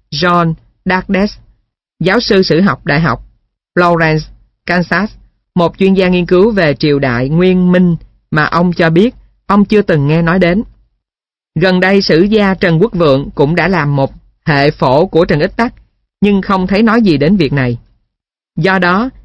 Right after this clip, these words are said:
chi tiết này không thể coi là đáng tin cậy. Một vấn đề được đặt ra là họ Trần Nguyên Thủy là tên một tiểu quốc, nước Trần, và từ đó biến thành họ. Không phải chỉ xuất hiện ở một vùng, mà trải dài theo duyên hải từ Nam Trung Hoa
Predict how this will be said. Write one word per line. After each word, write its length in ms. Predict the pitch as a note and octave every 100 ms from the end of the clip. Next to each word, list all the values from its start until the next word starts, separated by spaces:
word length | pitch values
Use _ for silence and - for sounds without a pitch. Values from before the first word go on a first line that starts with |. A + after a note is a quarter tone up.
| _ -
chi 140 | A3
tiết 200 | G#3 C4+
này 160 | G#3 D3+
không 200 | F#3+ F#3+
thể 200 | D#3 D3
coi 240 | F#3+ F3
là 160 | E3+ C3+
đáng 180 | C#3 G3+
tin 200 | F3+ E3
cậy. 300 | B2+ A#2 C3 - _ _ _ _ _ _ _
Một 260 | F3 F3 -
vấn 200 | G3+ B3
đề 180 | F#3
được 140 | E3 D#3
đặt 180 | D#3+ -
ra 260 | F#3+ F#3
là 200 | F3 D#3
họ 200 | D3 C3+
Trần 340 | D3 F3 D#3 D#3+
Nguyên 200 | G3 G3
Thủy 320 | D#3 C3+ G3+
là 320 | F#3+ E3 C#3+ -
tên 280 | G3 F#3+ F#3
một 260 | E3+ C3 -
tiểu 200 | C3+ D3+
quốc, 160 | A3+ C#4 _ _ _ _ -
nước 280 | F#3 B3+ -
Trần, 260 | D#3 C3+ - _ _ _ _ _ -
và 220 | D#3+ E3+
từ 180 | F3 E3
đó 240 | D3+ E3+
biến 200 | G3+ A3
thành 180 | A#3 D#3
họ. 380 | C#3 A#2 B2+ - _ _ _ _ _ _ _ _ _ -
Không 220 | G3+ G3+
phải 260 | D3+ D3
chỉ 180 | F#3+ D#3+
xuất 180 | F3 B3+
hiện 160 | F3 C#3+
ở 140 | E3
một 180 | F#3 C#3
vùng, 280 | D3+ D3+ C3+ - _
mà 240 | D3 D#3 D3
trải 220 | D#3+ B2+ F3+
dài 300 | F3 D3 C#3
theo 200 | E3+ E3+
duyên 220 | E3+ E3
hải 260 | C#3 C#3
từ 220 | F#3 D#3+ C#3+
Nam 260 | E3 F3
Trung 200 | F#3 F3+
Hoa 280 | F3 E3